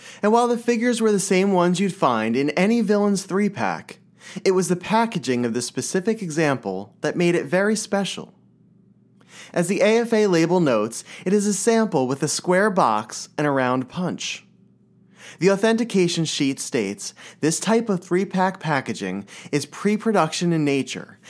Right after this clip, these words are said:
and never reached production with these box characteristics." The final price on this piece? Fifteen thousand four hundred and fifteen dollars.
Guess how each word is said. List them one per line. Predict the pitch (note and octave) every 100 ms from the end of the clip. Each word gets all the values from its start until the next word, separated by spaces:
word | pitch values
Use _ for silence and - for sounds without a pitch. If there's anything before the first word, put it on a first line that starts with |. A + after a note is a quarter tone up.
| - C3
and | C3+
never | D3+ E3 G3+
reached | F3 D#3 D3 -
production | E3 C3 A#2+ - A2+
with | A2+
these | A#2+ B2
box | A#2 C3+ D3+ -
characteristics." | - D3 D3+ D3+ D3 D3 - - - - - _ _ _ _ _ _ _ - -
The | B2
final | D#3+ E3 F3+
price | F3+ F#3 F#3+
on | E3
this | D#3+ F3+
piece? | A#3+ B3 A3+ - - _ _ _ -
Fifteen | - - F#3 F#3+ A3+ B3
thousand | A#3 E3+ B2+ B2 C3 C#3+
four | - D3+ F3
hundred | E3 C#3+ A#2+ A#2
and | A2+
fifteen | B2+ - C3+ B2+
dollars. | A#2+ A#2 G#2 F2 F2